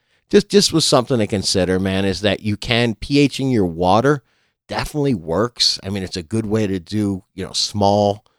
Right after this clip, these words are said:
uh, you know, containers or whatever. But, man, these guys, when they do scale it up, what the commercial way to do it is to P H your soil, your media. So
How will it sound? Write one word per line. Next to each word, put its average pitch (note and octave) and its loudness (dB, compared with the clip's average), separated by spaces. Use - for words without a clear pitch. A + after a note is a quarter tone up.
uh, A1+ -16
you A2 -10
know, F2+ -8
containers A2 -2
or B2 2
whatever. B2 4
But, G2+ -2
man, A#2 -8
these C3+ -6
guys, C#3 -2
when A2+ 0
they G#2 -2
do A#2+ -2
scale C3+ 0
it A2 0
up, C#3+ 0
what G#2 -6
the E2+ -10
commercial A#2 -4
way A2 0
to G2 -4
do A2 0
it - -4
is F#2 -8
to G#2+ -10
P G#2+ -6
H G#2 -6
your C2+ -12
soil, G2 0
your D#2 -8
media. G2 -4
So E2+ -6